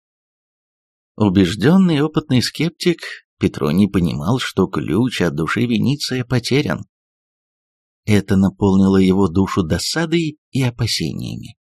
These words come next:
которые усилились после событий памятной ночи. «Если это со стороны Попеи не случайный каприз, а более основательная страсть, — думал Петроний, —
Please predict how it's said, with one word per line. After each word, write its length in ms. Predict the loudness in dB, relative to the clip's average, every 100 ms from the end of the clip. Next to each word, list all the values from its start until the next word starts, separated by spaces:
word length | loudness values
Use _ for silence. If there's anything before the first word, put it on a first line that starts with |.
| _ _ _ _ -6
которые 480 | -4 2 4 6
усилились 680 | 4 2 -2 -2 0 -2 -4
после 360 | -4 -4 -4 -4
событий 640 | -4 -4 -4 -6 -8 -8
памятной 480 | -8 -8 -8 -8 -6
ночи. 400 | -4 -6 -8 -16 _ _ _ _ _ _ _ _ _ _ _ 0
«Если 380 | 4 4 4 2
это 200 | 2 0
со 140 | -2
стороны 440 | -4 -2 2 2 0
Попеи 720 | -2 -4 2 4 4 2 0
не 100 | 0
случайный 600 | 0 -2 2 4 4 2
каприз, 840 | 2 -2 -2 -4 -4 -4 -8 -14 _ -6
а 120 | -4
более 340 | 0 0 0
основательная 760 | -4 -6 -6 -6 -6 -6 -8 -8
страсть, — 640 | -8 -6 -4 -4 -6 -16 _ _ -6
думал 380 | 0 2 2
Петроний, — 560 | 0 -2 0 2 0 -4